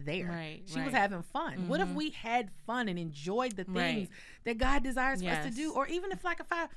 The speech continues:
Speaker 1: you know, I think I mentioned before about being on the monkey bars.
Speaker 2: Mm-hmm.
Speaker 1: I ain't really like monkey bars like that because I'm like, "Ooh, what if I swing and then I stop halfway through it, don't make it to the
Speaker 2: Mm-hmm.
Speaker 1: next one?"
Speaker 2: Mm-hmm.
Speaker 1: Should I be in bondage to the fear that I'm not gonna make it across?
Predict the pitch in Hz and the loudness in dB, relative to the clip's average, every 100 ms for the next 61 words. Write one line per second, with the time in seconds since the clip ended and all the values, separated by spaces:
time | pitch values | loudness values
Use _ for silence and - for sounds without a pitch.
0 | - - 370 349 247 214 262 247 247 254 | -12 -8 0 2 2 2 0 0 0 0
1 | 202 - 277 302 196 190 175 208 208 190 | -2 -4 -2 0 2 2 2 0 0 0
2 | 214 240 170 147 - 156 - 175 175 170 | -2 -2 -2 -2 -4 -10 -6 -4 -4 -4
3 | 381 311 311 311 311 311 294 277 247 202 | -4 -4 -4 -4 -2 -2 -4 -4 0 4
4 | 165 151 170 160 - - - 190 202 233 | 4 2 -4 -6 -8 -12 -14 -8 -4 -4
5 | 240 190 190 294 240 240 247 233 - 226 | -2 -4 -4 -2 -2 0 0 -2 -6 -4
6 | 302 226 196 185 - - 214 262 240 247 | -2 -2 -2 -2 -4 -2 0 0 0 0
7 | 247 277 262 208 202 180 170 226 220 233 | -2 2 4 4 2 2 2 2 0 -2
8 | - 165 165 - 180 165 170 170 233 262 | -4 -6 -8 -10 -8 -8 -6 0 4 4
9 | 254 214 190 214 226 - 180 170 214 196 | 4 4 4 4 2 0 -2 2 2 2
10 | 185 185 180 180 180 175 190 190 | 2 0 0 0 -2 -2 -2 -2